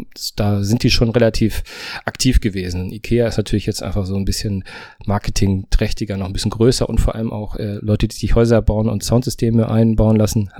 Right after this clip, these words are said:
<laughs> äh, gehen wahrscheinlich nicht bei ikea einkaufen. Von daher ist das natürlich auch spannend, weil es auch vom Preispunkt natürlich viel interessanter sein wird.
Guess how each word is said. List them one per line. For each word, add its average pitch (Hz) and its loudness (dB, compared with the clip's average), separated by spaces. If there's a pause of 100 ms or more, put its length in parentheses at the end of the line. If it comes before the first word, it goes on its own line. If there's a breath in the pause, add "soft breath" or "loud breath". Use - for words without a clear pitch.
<laughs> 127 -2 (560 loud breath)
äh, 120 0 (440)
gehen 110 4
wahrscheinlich 98 2
nicht 104 -2
bei 95 -2
ikea 98 0
einkaufen. 92 -6
Von 98 -6
daher 98 -4
ist 98 -2
das 104 0
natürlich 107 0
auch - -8
spannend, 98 -4
weil 104 -6
es - -10
auch - -6
vom 95 0
Preispunkt 98 0
natürlich 92 -8
viel 104 -2
interessanter 104 -4
sein 90 -12
wird. 87 -14